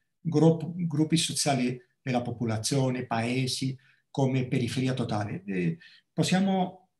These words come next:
eh, l'esempio de-, dei Bakunin, Bakunin si dice? Ba-, ba-, Bakunin,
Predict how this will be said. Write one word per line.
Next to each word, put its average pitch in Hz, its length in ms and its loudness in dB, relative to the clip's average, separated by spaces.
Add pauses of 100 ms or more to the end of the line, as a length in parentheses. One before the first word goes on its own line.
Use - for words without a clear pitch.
(180)
eh, 175 180 -14
l'esempio 165 500 4
de-, 135 320 0
dei 120 420 -2 (480)
Bakunin, 135 480 0
Bakunin 165 320 0
si 170 120 2
dice? 165 320 -2
Ba-, - 360 -8 (200)
ba-, 139 240 -8 (360)
Bakunin, 135 440 0